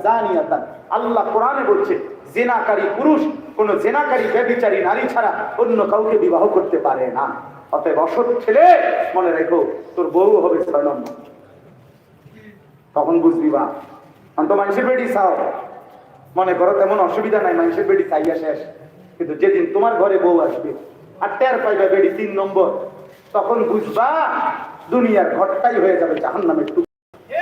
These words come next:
খোদার গজব সেদিন টের পাইবা। বেডি যখন ফাঁসা প্রার্থী দিবে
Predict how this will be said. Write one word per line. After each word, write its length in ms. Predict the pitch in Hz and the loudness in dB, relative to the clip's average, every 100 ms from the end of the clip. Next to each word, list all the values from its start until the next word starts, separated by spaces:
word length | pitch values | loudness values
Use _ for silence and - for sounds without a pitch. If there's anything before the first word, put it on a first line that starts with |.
| 762 784 - - 185 240 196 214 202 - - - _ - 110 - | 0 -2 -10 -18 -12 -10 -10 -12 -14 -18 -20 -20 _ -20 -16 -4
খোদার 320 | 185 170 - | -2 0 0
গজব 360 | 180 233 240 | 0 0 -2
সেদিন 260 | 240 262 302 | -2 0 0
টের 240 | 226 190 | 0 0
পাইবা। 240 | - - - - - - - - _ _ _ _ _ _ _ _ _ _ _ _ _ _ - | 0 -2 -6 -12 -20 -20 -20 -20 _ _ _ _ _ _ _ _ _ _ _ _ _ _ -2
বেডি 220 | 175 180 | 2 4
যখন 300 | 180 196 247 | 2 0 0
ফাঁসা 200 | 208 233 | -2 -2
প্রার্থী 340 | - 202 202 277 | 0 -2 -2 0
দিবে 540 | 262 220 214 - - | 2 2 0 -2 -8